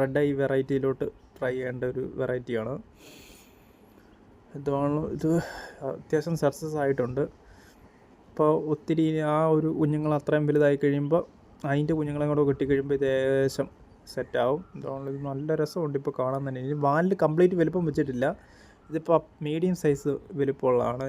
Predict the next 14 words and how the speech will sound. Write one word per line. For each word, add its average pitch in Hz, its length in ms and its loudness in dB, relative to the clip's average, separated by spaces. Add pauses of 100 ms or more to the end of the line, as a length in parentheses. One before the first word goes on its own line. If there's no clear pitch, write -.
രണ്ടും, 127 300 -4 (220)
മെയിലും 135 340 -2
ഫീമെയിലും. 127 440 -4 (1200)
നല്ല 143 220 -6 (160)
ലാർജ് 156 460 -2
സൈസ് 156 260 -4
ആയി 151 140 0
കഴിയുമ്പോൾ 151 280 -2
നല്ല 143 300 -2
രസമാണ് 135 460 0
കാണാൻ 123 340 -4
തന്നെ. 123 180 -4 (1500)
അയ്യോ, 143 420 -6 (840)
ഇത് 139 120 6